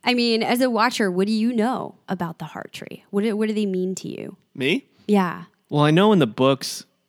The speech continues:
Speaker 2: just based off of what you've said, there's a lot more meaning to it than they give in the show. It's the magic in the North. It's the Children of the Forest's power. It's the source of their power. And even though they don't exist, that power still exists.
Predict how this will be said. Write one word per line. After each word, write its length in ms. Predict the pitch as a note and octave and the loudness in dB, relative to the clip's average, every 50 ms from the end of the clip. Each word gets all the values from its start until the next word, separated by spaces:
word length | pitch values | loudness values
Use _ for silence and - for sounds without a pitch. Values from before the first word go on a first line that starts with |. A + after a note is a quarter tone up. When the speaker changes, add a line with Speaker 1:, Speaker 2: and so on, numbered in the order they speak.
| _ _ _ - | _ _ _ -10
Speaker 2:
just 340 | - C#3 A#2+ - - _ - | -6 -6 -6 -6 -6 _ -4
based 260 | A#2+ A#2+ A#2 - - | -2 -2 -2 -2 -2
off 200 | A#2 A2+ - - | -4 -4 -4 -8
of 100 | A2 A2+ | -8 -6
what 140 | B2 A2 G2+ | -4 -4 -2
you've 180 | B2 B2 A#2+ | -2 -4 -4
said, 280 | - - A#2+ A2 A2 A2+ | -6 -6 -6 -6 -4 -4
there's 180 | A#2+ A#2 A2+ | -4 -4 -4
a 60 | A#2+ A2 | -2 -2
lot 220 | A#2 A#2+ B2 - | 0 0 0 0
more 160 | B2+ C3+ B2 | 0 0 0
meaning 380 | A#2 A#2+ B2 B2 A#2+ A#2 A2+ A2+ | 0 0 -2 -2 -2 -2 -4 -4
to 160 | - - A#2 | -6 -8 -8
it 140 | G#2+ G2+ - | -8 -8 -6
than 160 | - A2 G#2+ | -6 -6 -6
they 120 | G#2+ G#2+ | -6 -6
give 440 | A2 A#2 A2 G#2+ A2 G#2+ G#2 - - _ _ - | -6 -6 -6 -6 -8 -8 -12 -16 -20 _ _ -10
in 140 | A#2 A2+ | -6 -6
the 80 | G#2+ G#2+ | -6 -4
show. 440 | - - - - G#2+ G2 - - - _ _ _ _ - | -4 -6 -6 -6 -6 -8 -10 -10 -12 _ _ _ _ -2
It's 200 | C#3+ C#3+ - - | -2 -2 -2 -2
the 400 | - C#3 C#3 C3+ C3 B2+ B2+ - _ _ _ _ _ _ _ _ _ _ _ - | -2 0 2 2 2 2 0 -2 _ _ _ _ _ _ _ _ _ _ _ -4
magic 580 | - C3+ C3 C#3 D#3+ D#3 B2+ - - - - - _ _ _ _ _ _ _ _ - | -2 0 2 2 2 2 0 -2 -6 -8 -20 -20 _ _ _ _ _ _ _ _ -2
in 100 | B2 A#2+ | 0 0
the 80 | A2+ | 0
North. 380 | G#2+ G#2 G#2 - - - - - | 0 0 -2 -4 -6 -8 -6 -6
It's 320 | A#2 G#2+ - - - - _ | -6 -6 -6 -8 -12 -12 _
the 300 | - B2 B2+ B2 A2+ G#2+ - _ | -6 -2 -2 -2 -2 -2 -8 _
Children 400 | - - D#3 D3+ C#3 D3 C3 B2+ | -4 0 0 2 2 2 2 2
of 120 | A#2+ A2 | 0 -2
the 60 | A#2+ | -4
Forest's 520 | G#2+ - - B2 A#2 G#2+ G#2+ - - - - _ _ | -6 -4 -2 0 0 0 -2 -4 -6 -10 -12 _ _
power. 440 | - - C#3+ C#3+ C3 - - - - | -10 -4 -2 -2 -2 -2 -6 -10 -14
It's 140 | - - - | -18 -16 -12
the 100 | - A#2+ | -10 -8
source 380 | A#2 - - B2+ C3 B2+ - - | -8 -6 -6 -6 -6 -6 -6 -8
of 80 | A2+ - | -10 -10
their 140 | - - - | -10 -10 -10
power. 420 | - - - - - - - - - _ _ _ | -12 -14 -12 -12 -12 -12 -14 -16 -20 _ _ _
And 100 | - C3 | -4 -2
even 220 | C3+ C3+ C3 C#3+ C3+ | 0 0 2 2 2
though 160 | C3 C3 B2 | 2 2 2
they 180 | A#2 C3 C3 C#3+ | 4 4 4 4
don't 200 | C#3 C3 A#2 A2+ | 4 4 2 2
exist, 420 | A2 G#2+ - A#2 A2 G#2+ - - | 0 -2 -4 -8 -8 -10 -10 -8
that 200 | - A#2+ A#2+ - | -6 -6 -6 -6
power 320 | - - A#2+ A#2 A#2 - - | -8 -10 -8 -8 -6 -8 -8
still 260 | - - - - - | -10 -10 -10 -12 -12
exists. 480 | A#2+ A#2+ A2 G2+ G2+ - - - - | -12 -12 -12 -12 -12 -12 -12 -12 -14